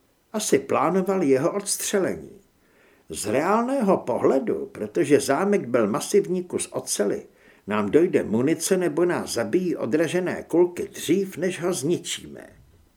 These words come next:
Franks sevřel zámek rukama v rukavicích, zapřel se jednou nohou o dveře a vší silou zatáhl.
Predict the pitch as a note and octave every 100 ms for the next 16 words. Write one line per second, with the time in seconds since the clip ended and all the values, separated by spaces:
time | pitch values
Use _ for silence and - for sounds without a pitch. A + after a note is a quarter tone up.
0 | _ _ _ _ - - G#2+ C#3+ A3 G#3+
1 | - - - D#3+ E3 F3+ E3+ - C3 E3
2 | F3+ - D#3+ D#3 F3 F3 G#2+ A2 C3 E3
3 | D#3+ E3 - E3 F3 - - - B2 -
4 | D3 D3 - B2 C3+ C3+ D3 D3+ D3 C#3
5 | A#2 G2+ G#2+ G#2+ C3 C3 - - - -
6 | C3+ C3+ - - B2+ C#3+ A#2+ A#2 - -
7 | D2+ - - -